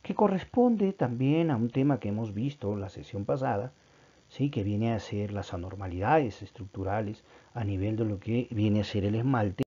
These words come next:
y en este caso conocido como ame-, amelogenesis imper-. Las características clínicas de la amelogenesis hipoplásica o amelogenesis dental,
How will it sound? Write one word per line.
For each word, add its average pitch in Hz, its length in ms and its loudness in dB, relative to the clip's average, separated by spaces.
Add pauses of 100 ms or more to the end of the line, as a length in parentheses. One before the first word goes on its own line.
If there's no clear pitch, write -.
(400)
y 185 120 6
en 202 80 6
este 202 260 4
caso 156 300 4
conocido 123 540 0
como 101 280 -2
ame-, 107 260 -4
amelogenesis 101 920 -4 (300)
imper-. 107 280 0 (1160)
Las 143 200 -6
características 165 840 -2
clínicas 131 580 2
de 85 100 -6
la 87 220 -4
amelogenesis 92 1040 -6
hipoplásica 101 760 -6
o 90 120 -12
amelogenesis 95 880 -8 (840)
dental, 104 580 0